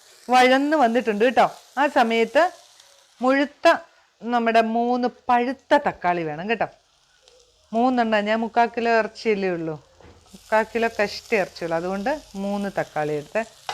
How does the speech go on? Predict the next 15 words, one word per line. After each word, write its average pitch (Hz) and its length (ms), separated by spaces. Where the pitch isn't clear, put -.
ഇനി 247 120
ഇത് 226 120
നന്നായിട്ട് 214 760
വേകണം, 170 520
തക്കാളി 185 440
നല്ലപോലെ 170 600
ഒന്ന് 160 200
വഴരണം. 147 480
നമ്മുടെ 233 320
തക്കാളിയൊക്കെ 233 680
നന്നായിട്ട് 202 580
വഴന്ന് 185 420
വന്നിട്ടുണ്ട് 165 500
കേട്ടോ. 202 200
ഇനിയും 240 400